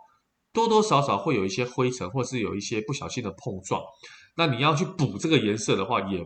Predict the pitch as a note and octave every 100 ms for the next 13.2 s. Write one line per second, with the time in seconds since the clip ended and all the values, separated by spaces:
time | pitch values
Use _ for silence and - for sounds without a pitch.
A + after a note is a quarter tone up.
0 | - G2 G2 D#3 B2 G#2 F2+ C3 F#2+ -
1 | _ - G2 - _ - _ G2 G2 A#2
2 | A#2 G2 G2 - C#3 - - - _ _
3 | - D#3+ D3+ F#3 C3+ F#2+ B2 F2 E2 F2
4 | - - D3+ C#3+ E3+ D#3 A#2 G#2 G2 B2
5 | B2 A#2+ A#2+ A#2+ G#2 G#2 G#2+ G#2+ - _
6 | _ - F#2+ F#2+ B2+ G2+ F2 - G2+ A2
7 | F#2+ F2 E2+ G#2+ - G2+ F2 F#2 A2+ G#2
8 | G2+ - _ F#2 F2+ A#2+ A2 G2 F2 F2+
9 | F2+ F2 A2 G#2+ - F#2+ G2+ A2+ F#2 F2
10 | E2+ _ _ - C3+ C3 C3 C3 B2 -
11 | C3+ B2+ A2 G#2 - - G#2+ - D#3 G#2+
12 | A#2 A#2 A#2 A2 G2 F#2+ F#2+ G2 G2+ F#2+
13 | E2